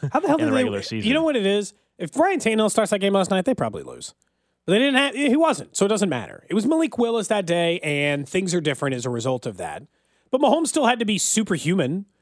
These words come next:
Speaker 2: He still had to do things that other quarterbacks aren't supposed to do. And the running game was probably maybe the most standout thing about that, because that's the part I'm gonna miss if he ever gets older. I know we talk about the, like,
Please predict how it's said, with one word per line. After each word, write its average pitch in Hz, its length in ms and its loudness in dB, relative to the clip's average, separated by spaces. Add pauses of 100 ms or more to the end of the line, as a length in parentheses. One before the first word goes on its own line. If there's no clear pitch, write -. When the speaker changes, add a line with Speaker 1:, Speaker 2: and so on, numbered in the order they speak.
(260)
Speaker 2:
He 180 120 -4
still 247 180 4
had 220 80 0
to 220 80 0
do 190 200 2
things 196 300 0
that 175 160 0
other 190 220 0
quarterbacks 170 580 0
aren't 180 240 -2
supposed - 600 -2
to 151 80 -6
do. 139 500 -2 (500)
And 208 120 0
the 220 60 2
running 269 320 4
game 202 200 2
was 220 140 -2
probably 226 400 0
maybe 240 240 0
the 240 80 0
most 220 260 0
standout 214 320 0
thing 180 160 0
about 120 280 -6
that, 90 220 -14
because 185 280 -2
that's 285 260 2
the 269 120 -4
part 262 260 2
I'm 240 100 -2
gonna 220 220 0
miss 196 200 -2
if 147 120 -12
he 170 120 -4
ever 151 140 -4
gets 135 160 -8
older. 87 340 -14 (360)
I 185 80 4
know 233 80 4
we 269 120 0
talk 247 360 2
about 220 280 0
the, 208 120 2
like, 190 260 2